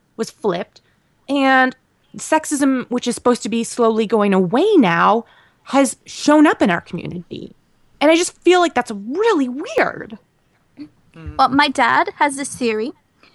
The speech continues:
Speaker 2: Well, it's not a theory. He just says that all the time. Um, <laughs> to explain why certain things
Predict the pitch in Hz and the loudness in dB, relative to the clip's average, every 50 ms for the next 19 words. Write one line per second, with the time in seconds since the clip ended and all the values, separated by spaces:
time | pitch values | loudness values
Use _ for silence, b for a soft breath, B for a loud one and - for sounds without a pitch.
0 | b b 165 - - - 247 277 - - 254 - 220 202 190 180 170 - 220 262 | b b -2 -2 -2 0 2 0 0 0 -2 -4 -4 -4 -4 -4 -8 -8 -8 -8
1 | 247 - 214 214 - - 220 185 220 - 180 180 - 101 - 226 226 - - 127 | -6 -6 -6 -6 -4 -2 -2 -2 -4 -6 -6 -4 -4 -4 -6 -8 -8 -8 -8 -8
2 | 95 104 110 - - B B B B B B B B - - 240 233 233 220 214 | -6 -8 -12 -12 -14 B B B B B B B B -4 0 2 2 2 2 0
3 | 208 - _ _ - 262 226 - 240 - 180 196 180 180 170 147 - - 269 262 | -4 -8 _ _ -14 -14 -12 -12 -12 -12 -10 -8 -8 -8 -8 -8 -6 -4 -2 -2
4 | 247 - - - 262 247 233 233 240 233 220 214 208 214 220 - - 247 - 233 | -2 -4 -4 -2 0 2 2 2 2 2 2 0 0 -2 -4 -4 -2 -2 -2 -2
5 | 240 220 - 226 214 208 208 208 - - - | -4 -4 -4 -6 -8 -8 -10 -12 -12 -14 -16